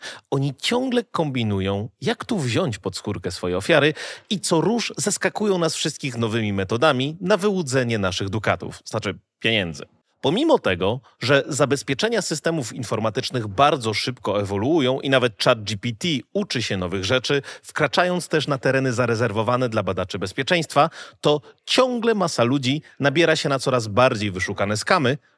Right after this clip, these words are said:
czy przekręty. Chociaż na te niewyszukane zresztą też. Warto więc od czasu do czasu poświęcić kilka chwil na to, aby zerknąć, co tam w trawie piszczy i kryje się za siedmioma routerami.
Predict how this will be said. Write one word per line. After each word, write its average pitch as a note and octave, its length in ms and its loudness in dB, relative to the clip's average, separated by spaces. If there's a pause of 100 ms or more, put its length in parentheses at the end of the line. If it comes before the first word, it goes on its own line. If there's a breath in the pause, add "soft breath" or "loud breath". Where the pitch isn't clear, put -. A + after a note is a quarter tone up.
czy G2 140 -2
przekręty. G2+ 560 -2 (360)
Chociaż G#3+ 380 2 (220)
na F3+ 120 4
te F#3 120 4
niewyszukane F3+ 640 2
zresztą A#2+ 420 -2
też. - 360 -6 (320)
Warto E3+ 360 4
więc G2+ 300 -2 (120)
od - 240 -4
czasu A3+ 300 2
do D#3+ 120 2
czasu D3+ 320 2
poświęcić A#2+ 520 -4
kilka A#2+ 280 -4
chwil G2 300 -4
na A2+ 160 4
to, C3 240 2 (160)
aby D3+ 220 2
zerknąć, E3+ 600 0
co D#3+ 100 0
tam A2+ 180 -2
w G2+ 40 -10
trawie F#2 320 -4
piszczy F3 400 -2 (240 loud breath)
i G3+ 120 -4
kryje G#3+ 440 0
się F3 180 0
za B2+ 120 0
siedmioma F#2+ 520 0
routerami. E2+ 580 -2